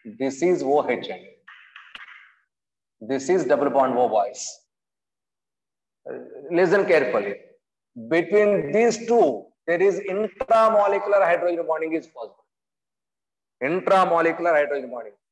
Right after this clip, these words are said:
Because of this intramolecular hydrogen bonding, chelation is available. Because of the chelation, that molecule is very, very stable. Here, it is more stable. It is enol form.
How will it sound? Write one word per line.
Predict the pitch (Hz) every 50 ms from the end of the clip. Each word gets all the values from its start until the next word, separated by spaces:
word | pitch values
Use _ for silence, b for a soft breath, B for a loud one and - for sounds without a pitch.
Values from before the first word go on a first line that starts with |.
| _ _ _ _ -
Because | - - - 220 220 226 214 214
of | 233 220 -
this | 208 196 - - 202
intramolecular | 185 202 196 - 220 214 196 196 208 202 202 190 196 190 190
hydrogen | 185 165 185 180 170 175
bonding, | 170 170 175 185 208 202 - -
chelation | 202 214 208 214 196 208 -
is | 185 160 151 156
available. | 147 147 143 135 127 123 123 - _ _ _ _ _ _ _ _ _ _ _ _ _ _ _ _ _ _ _
Because | - 156 - 226 226 233 226
of | 240 240 214
the | 220 214
chelation, | 220 - 190 208 208 208 208 190 208 220 214
that | 190 185 - -
molecule | 175 180 202 202 202 202 202
is | 185 156
very, | 143 165 175 185
very | 180 175 170 170 160
stable. | - - 147 135 110 110 104 - _ _ _ _ _ _ _ -
Here, | 180 202 220 214 - - - - - - -
it | 151 170
is | 202 208 175
more | 190 190 196 220 226
stable. | 233 - - 175 151 135 123 107 - _ _ _ _ _ _ _ _ _ _ _ _ _ _ _ _ _ _ _ _ _ _ _ _ _ _ _ _ _ _ _ _ _ _ _ _ _ _ _ _ _ _ _ _ _ _ _ _ _ _ _ _ _ _ _ _ _ _ _ _ _ _ _ _ _ _ _ _ - - -
It | 147 147
is | 196 214 202 175
enol | - 190 196 220 220 226 226 214 -
form. | 180 175 165 143